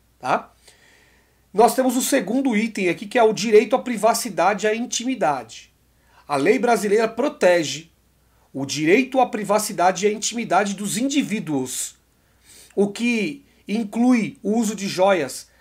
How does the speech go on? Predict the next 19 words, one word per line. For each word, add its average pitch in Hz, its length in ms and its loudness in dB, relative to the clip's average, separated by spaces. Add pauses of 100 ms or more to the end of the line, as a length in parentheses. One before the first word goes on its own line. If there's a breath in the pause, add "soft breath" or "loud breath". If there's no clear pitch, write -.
(160 soft breath)
a 160 100 2
vaidade 190 540 4
e 190 40 -2
o - 20 -4
consumo 196 520 -4
de 165 160 -10
televisão. 135 760 -4 (760 soft breath)
O 226 400 2
áudio, 220 600 6
ele 220 200 2
sugere 214 440 2
uma 240 180 0
crítica 277 560 2
excessiva 247 720 -2
e 196 40 0
generalizada 202 1080 0 (360 soft breath)
a 156 120 4
essas 185 320 2
práticas, 180 640 -2